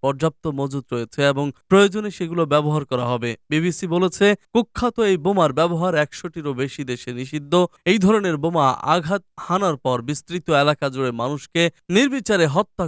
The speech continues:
করতে পারে এবং এটি বেসামরিক নাগরিকদের জন্য হুমকি সৃষ্টি করতে পারে। কিন্তু ইউক্রেনে গোলাবারুদের সরবরাহ বাড়াতে যুক্তরাষ্ট্র এই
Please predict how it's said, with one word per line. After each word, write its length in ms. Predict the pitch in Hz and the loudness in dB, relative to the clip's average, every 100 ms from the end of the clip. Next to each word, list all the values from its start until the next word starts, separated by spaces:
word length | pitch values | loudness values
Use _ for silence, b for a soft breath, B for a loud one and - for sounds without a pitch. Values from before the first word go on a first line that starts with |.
| 143 | -6
করতে 240 | 139 - 123 | -8 -8 -2
পারে 180 | 117 113 120 | -2 0 0
এবং 140 | 143 151 135 _ 147 | 0 -2 -4 _ -8
এটি 140 | 143 135 | -6 -4
বেসামরিক 500 | 156 147 147 139 127 - | -4 -4 -4 -4 -6 -6
নাগরিকদের 480 | 131 131 135 131 147 - _ 143 | -6 -4 -6 0 0 -2 _ 0
জন্য 180 | 170 180 180 127 | 0 2 -2 -2
হুমকি 360 | 180 220 - 156 | -4 -4 -4 -4
সৃষ্টি 280 | 151 139 - 127 | -4 -4 -6 -8
করতে 200 | 120 113 | -8 -4
পারে। 160 | 117 117 107 _ | -2 -2 -4 _
কিন্তু 180 | 254 262 226 | -2 0 0
ইউক্রেনে 400 | 262 - 254 240 190 | -2 -2 -2 0 2
গোলাবারুদের 540 | 165 190 196 190 165 139 | 2 2 2 -2 -4 -4
সরবরাহ 340 | 170 156 160 160 147 | -2 -2 0 -2 0
বাড়াতে 260 | 139 139 143 127 | 0 0 -2 -6
যুক্তরাষ্ট্র 520 | 131 _ 135 139 - 143 - | -8 _ -2 -2 -4 -8 -6
এই 60 | 139 | -6